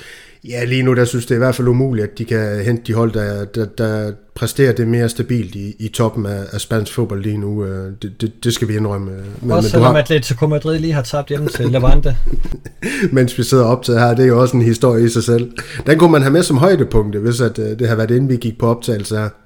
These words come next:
Speaker 1: Øh, men det kan være, en af jer får snedet den ind. Det gjorde du jo så her, Jesper. Ikke under lavpunktet, lad os bare kalde det et højdepunkt alligevel.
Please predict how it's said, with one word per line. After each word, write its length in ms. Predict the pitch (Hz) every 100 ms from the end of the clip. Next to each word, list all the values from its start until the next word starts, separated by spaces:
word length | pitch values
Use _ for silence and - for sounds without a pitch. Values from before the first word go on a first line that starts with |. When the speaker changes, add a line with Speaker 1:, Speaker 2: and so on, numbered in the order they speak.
| -
Speaker 1:
Øh, 380 | 107 104 107 117 - - -
men 60 | 113
det 80 |
kan 100 | 117
være, 180 | 120 123
en 100 | 123
af 140 | 117 107
jer 80 | 104 - _ _ _ _ _ _ _ _
får 220 | - 123
snedet 240 | 110 123 107
den 80 | 107
ind. 140 | 117
Det 100 | 117
gjorde 220 | 120 117
du 60 | 117
jo 60 |
så 140 | 110 113
her, 200 | 120 110 - -
Jesper. 260 | 101 - 98 _ - 131
Ikke 140 | 139
under 140 | 139
lavpunktet, 460 | 117 123 131 120 107
lad 80 | 113
os 80 | 110
bare 160 | 123
kalde 180 | 117 113
det 40 |
et 80 | 104
højdepunkt 380 | 117 110 104 101
alligevel. 380 | 101 117 110